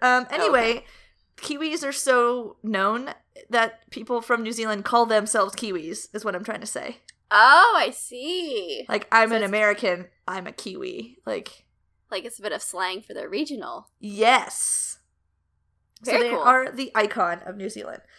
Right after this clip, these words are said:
Speaker 1: A kiwi is a ratite, which you may or may
Speaker 2: Ooh.
Speaker 1: not have heard of. This is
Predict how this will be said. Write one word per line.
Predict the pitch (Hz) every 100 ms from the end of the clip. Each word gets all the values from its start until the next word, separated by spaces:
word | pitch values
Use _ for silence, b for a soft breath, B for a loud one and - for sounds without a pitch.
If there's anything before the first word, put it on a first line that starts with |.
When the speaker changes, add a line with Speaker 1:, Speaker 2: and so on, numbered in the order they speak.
| b b
Speaker 1:
A |
kiwi | 220 277 294 311
is | 247 262 269
a | 226
ratite, | 185 135 - 311 415 440 _ _ _
which | 226 233 220 - - -
you | 233 240
may | 240 240
or |
may | 233
Speaker 2:
Ooh. |
Speaker 1:
not | 240 233
have | 240
heard | - 240
of. | 233 233
This | 233 247
is | 247